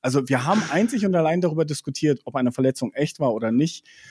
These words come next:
Und ich fand's ziemlich gut, dass man diese Frage ziemlich schnell aufgelöst hat und, und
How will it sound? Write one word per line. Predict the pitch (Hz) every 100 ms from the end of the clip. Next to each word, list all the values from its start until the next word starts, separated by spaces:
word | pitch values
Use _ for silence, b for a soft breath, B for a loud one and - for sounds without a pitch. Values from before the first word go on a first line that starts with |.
| B
Und | B 139
ich | 135
fand's | 180 202
ziemlich | - 208 180
gut, | 190 196
dass | 185
man | 175 160
diese | 160
Frage | 151 160 151
ziemlich | 147 180 165
schnell | - 147 139
aufgelöst | 143 190 - 202 202 208 -
hat | 220 -
und, | - 175 170 170
und | 170 165